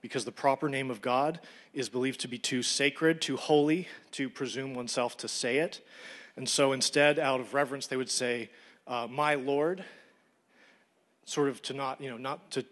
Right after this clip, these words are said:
get too close because God is so much holier, so much bigger. So, so to say Adonai is to say the most holy thing that you can say, uh,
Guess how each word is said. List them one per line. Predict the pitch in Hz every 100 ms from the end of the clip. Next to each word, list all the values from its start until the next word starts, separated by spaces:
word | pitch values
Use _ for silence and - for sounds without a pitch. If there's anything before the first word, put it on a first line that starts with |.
| -
get | 151 -
too | 143
close | - 139 139
because | - 135 123
God | - 117
is | 123
so | - 143
much | 127 -
holier, | 175 165 160 147
so | 135
much | 120 -
bigger. | 147 147 139 - - - -
So, | - 143 - - -
so | -
to | 143
say | 143 202
Adonai | 190 165 156 156 156 147
is | 156 139 -
to | 139
say | - 143 131 131 - - -
the |
most | 139 143 -
holy | - 180 175
thing | 165 151 143
that | 139
you | 135
can | - 123
say, | - 143 127 104 - - - _ -
uh, | 127